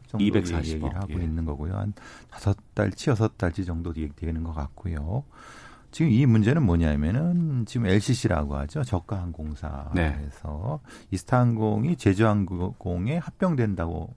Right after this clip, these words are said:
Speaker 1: 이 합병이라고 해야 되나요? 이제 인수되나 안 된다고 해야 되나?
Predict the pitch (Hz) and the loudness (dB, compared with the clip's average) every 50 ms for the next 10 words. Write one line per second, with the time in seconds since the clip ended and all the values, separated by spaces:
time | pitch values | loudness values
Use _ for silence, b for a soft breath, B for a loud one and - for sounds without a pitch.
0 | - - 101 101 - 175 - - 214 196 160 139 107 98 87 78 71 71 76 87 | -8 -6 -6 -6 -6 -4 -2 0 2 2 2 2 0 0 -2 -4 -4 -4 -4 -4
1 | 127 175 185 147 117 123 107 92 95 101 101 95 92 98 85 78 76 76 80 78 | -2 -2 -2 0 2 2 4 4 6 4 4 4 2 2 2 2 2 0 0 0
2 | 80 80 82 80 73 76 69 69 69 73 73 82 87 | 0 0 0 0 -2 -4 -6 -8 -8 -8 -6 -8 -8